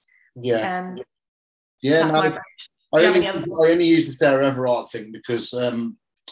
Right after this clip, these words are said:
Speaker 1: you know, going back to the question of, like, how do we make it open and transparent? When, when,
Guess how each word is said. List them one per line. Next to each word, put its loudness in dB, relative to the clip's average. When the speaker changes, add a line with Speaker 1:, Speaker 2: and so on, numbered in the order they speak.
Speaker 1:
you -2
know, -4
going 2
back 0
to -10
the -14
question -4
of, -6
like, -4
how -4
do -6
we -4
make -8
it -14
open -8
and -12
transparent? -4
When, 0
when, -2